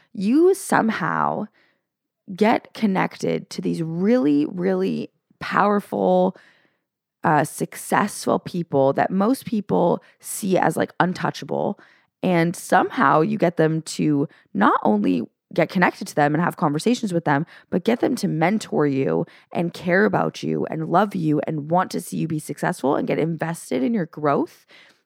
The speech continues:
And it is a super skill. Like,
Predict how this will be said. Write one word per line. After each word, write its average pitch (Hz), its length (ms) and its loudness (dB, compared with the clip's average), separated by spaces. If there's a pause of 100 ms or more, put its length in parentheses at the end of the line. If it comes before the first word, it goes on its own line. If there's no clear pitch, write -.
(120)
And 202 400 0
it 233 220 0
is 208 500 0 (800)
a 240 400 4
super - 540 -4
skill. - 400 0
Like, 156 200 0